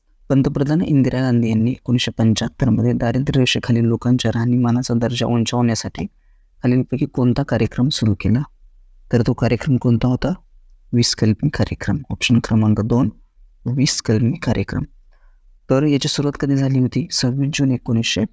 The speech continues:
पंच्याहत्तर मध्ये. सव्वीस जून एकोणीसशे पंच्याहत्तर या दिवशी पंतप्रधान इंदिरा गांधी यांनी वीस कलमी कार्यक्रम सुरू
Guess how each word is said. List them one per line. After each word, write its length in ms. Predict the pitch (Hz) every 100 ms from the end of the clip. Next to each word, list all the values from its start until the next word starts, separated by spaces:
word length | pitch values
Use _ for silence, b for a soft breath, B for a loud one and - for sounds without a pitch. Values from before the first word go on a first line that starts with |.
| _
पंच्याहत्तर 600 | 117 117 - 107 - 107
मध्ये. 240 | 104 104 127 - -
सव्वीस 440 | - 117 127 135 -
जून 200 | 139 123
एकोणीसशे 520 | 120 - 110 113 -
पंच्याहत्तर 680 | 226 110 104 - 113 - - - _ _ - _ _ _ -
या 140 | 127 127
दिवशी 420 | 139 117 - 107 - _ _ - - - - - _ -
पंतप्रधान 540 | 131 127 131 139 151 156 -
इंदिरा 300 | 131 127 127
गांधी 340 | 117 107 110
यांनी 220 | 107 117
वीस 200 | 120 123
कलमी 260 | - 113 110
कार्यक्रम 420 | 113 110 - 175
सुरू 220 | - -